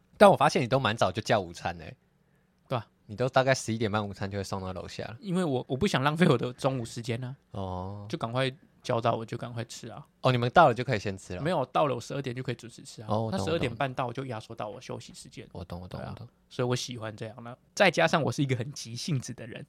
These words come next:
Speaker 1: 嗯。
Speaker 2: 好，如果他不赶快送，他很晚送到，我就会不爽。
Speaker 1: 哦。
Speaker 2: 对啊，如果，而且如果我十二点才叫，他十二点十分送到，就会不爽。
Speaker 1: 嗯。
Speaker 2: 所以我就十一点多就赶快叫一叫，
Speaker 1: 哦。
Speaker 2: 那早点送到，我早点去拿。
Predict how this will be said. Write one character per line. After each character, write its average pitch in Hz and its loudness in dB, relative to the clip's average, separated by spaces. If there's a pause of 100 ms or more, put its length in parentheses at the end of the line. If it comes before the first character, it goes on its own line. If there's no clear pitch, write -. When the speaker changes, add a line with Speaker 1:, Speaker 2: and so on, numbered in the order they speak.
Speaker 1:
嗯。 101 0
Speaker 2:
好， - -8 (540)
如 135 0
果 151 6
他 139 2 (1000)
不 - -4
赶 123 0
快 120 -2
送， 123 -4 (220)
他 131 -6
很 127 -8
晚 117 -6
送 120 -6
到， 120 -4
我 110 -12
就 117 -8
会 110 -12
不 - -10
爽。 - -10 (160)
Speaker 1:
哦。 90 -2 (340)
Speaker 2:
对 143 2
啊， 123 4
如 156 2
果， 170 4 (160)
而 185 -2
且 175 2
如 135 0
果 165 4
我 123 -2
十 - -8
二 139 -2
点 123 -2
才 117 -8
叫， 113 -6
他 - -4
十 135 -4
二 135 0
点 127 -4
十 113 -10
分 117 -8 (180)
送 120 0
到， 113 -4
就 120 -8
会 107 -6
不 - -10
爽。 143 -12 (220)
Speaker 1:
嗯。 101 2
Speaker 2:
所 175 0
以 - 4
我 110 2
就 139 0 (240)
十 - -4
一 131 4
点 123 4
多 139 -4
就 123 -2
赶 - -8
快 127 -6
叫 113 -8
一 127 -18
叫， - -16 (180)
Speaker 1:
哦。 92 -2
Speaker 2:
那 123 -4
早 113 0
点 113 -2
送 113 -6
到， 117 -6
我 120 -8
早 113 -10
点 123 -10
去 120 -16
拿。 123 -18